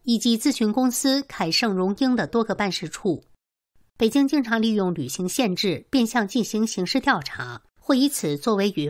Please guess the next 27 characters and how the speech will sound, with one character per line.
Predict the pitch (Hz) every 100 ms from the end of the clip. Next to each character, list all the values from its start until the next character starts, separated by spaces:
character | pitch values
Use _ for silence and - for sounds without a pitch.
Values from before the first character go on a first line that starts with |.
| 170
外 | 190
国 | 214
政 | 247 226
府 | - 156
的 | 151
谈 | - 185
判 | 190 247
筹 | - 196 226
码。 | 214 123 123 _ _ _
这 | -
类 | 269 247
出 | - 277
境 | 277
禁 | 240 254 240
令 | 226
可 | 190 247
以 | 190
长 | - 220
达 | 220 240
几 | 160 165
个 | 160
月 | 175 226 175
到 | 202 175
几 | - 135
年 | 139 170
之 | - 247
久。 | 139 113 117